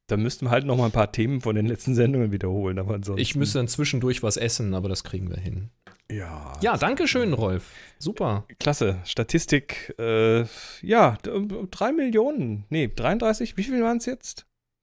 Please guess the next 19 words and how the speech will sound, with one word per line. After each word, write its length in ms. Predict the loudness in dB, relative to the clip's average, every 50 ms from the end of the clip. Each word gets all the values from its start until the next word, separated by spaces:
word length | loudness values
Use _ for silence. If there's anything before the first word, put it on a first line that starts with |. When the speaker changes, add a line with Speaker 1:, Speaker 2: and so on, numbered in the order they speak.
| _ _ 0
Speaker 1:
Also 160 | 2 2 4
viel. 160 | 4 4 6
Speaker 2:
Drei 220 | 8 8 8 8 6
Millionen 340 | 4 2 0 -2 0 0 0
dreihundertdreiunddreißigtausenddreihundertdreiunddreißig. 2250 | 0 2 2 2 2 2 0 0 0 0 0 0 0 0 -2 0 -2 -2 0 2 4 4 4 2 0 -2 -2 -2 -2 -2 -2 -2 -2 -2 -2 -2 -4 -4 -6 -6 -8 -10 -14 -16 _ -20 -20 -20 _ -10
Speaker 1:
Ist 260 | -10 -10 -10 -10 -10
das 140 | -12 -12 -12
der 200 | -14 -14 -14 -14
Hammer. 360 | -14 -14 -14 -16 -16 -18 -20 _ _ _ _ _ _ _ _ _ _ _ _ _ _ _ _ _ _ _ _ _ -10 0
Ah, 640 | 2 4 4 4 4 2 0 -2 -4 -6 -6 -6 -4
Speaker 2:
Ja. 220 | -2 -2 -4 -4 -4
Speaker 1:
wo 220 | -2 2 2 2 4
wir 140 | 4 4
bei 140 | 6 4 4
Thema 360 | 4 4 4 4 6 6 4
Video 280 | 4 2 2 2 0 -2
sind, 380 | 0 -2 -4 -4 -4 -8 -12 -16 _ -2
ähm, 720 | 0 2 2 2 2 2 2 2 2 2 2 0 -2 -4 -4 -4
ich 340 | -4 -4 -4 -4 -8 -8